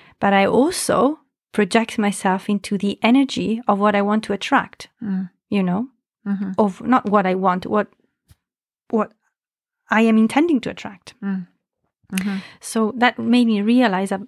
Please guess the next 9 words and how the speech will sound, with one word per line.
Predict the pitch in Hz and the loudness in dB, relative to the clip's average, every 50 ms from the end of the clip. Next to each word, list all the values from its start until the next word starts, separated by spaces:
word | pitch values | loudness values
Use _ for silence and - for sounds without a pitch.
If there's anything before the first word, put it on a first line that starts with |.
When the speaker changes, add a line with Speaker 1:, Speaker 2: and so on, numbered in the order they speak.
| _ _ | _ _
Speaker 1:
how, | - - - 214 202 202 202 208 214 202 _ _ _ _ _ _ _ _ _ _ _ _ _ _ _ _ _ _ _ _ | -12 -6 -2 0 2 2 2 2 0 -4 _ _ _ _ _ _ _ _ _ _ _ _ _ _ _ _ _ _ _ _
you | - 254 240 | 0 2 2
know, | 220 196 190 190 - - | 4 2 2 0 0 0
if | 226 220 - - - | -2 -2 -2 -2 0
I | 254 254 262 262 | 2 2 2 2
project | 254 - - 208 - 240 233 226 - - | 0 0 -4 -2 0 0 0 0 0 -2
myself | 220 202 - - 214 202 - - | -2 0 0 0 -2 -2 0 0
into | 208 196 - - 214 202 196 196 190 _ - | -2 -2 0 -2 0 0 0 -2 -4 _ -4
a | 220 202 196 190 190 190 196 190 | -2 0 0 2 2 2 0 0